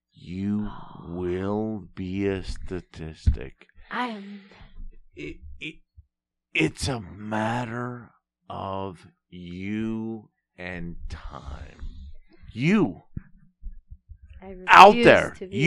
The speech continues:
Speaker 1: You.
Speaker 2: statistic.
Speaker 1: You, you think you're immune to it. I'm serious.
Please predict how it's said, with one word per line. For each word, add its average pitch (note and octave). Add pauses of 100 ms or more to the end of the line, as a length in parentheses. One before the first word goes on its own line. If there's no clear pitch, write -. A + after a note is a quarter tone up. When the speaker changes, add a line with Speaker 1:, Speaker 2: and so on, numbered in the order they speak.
Speaker 1:
You. F3+
Speaker 2:
statistic. - (120)
Speaker 1:
You, D3 (400)
you G3+ (100)
think F3+
you're G#2+ (520)
immune F2
to E2 (100)
it. A#1 (2250)
I'm C3+
serious. -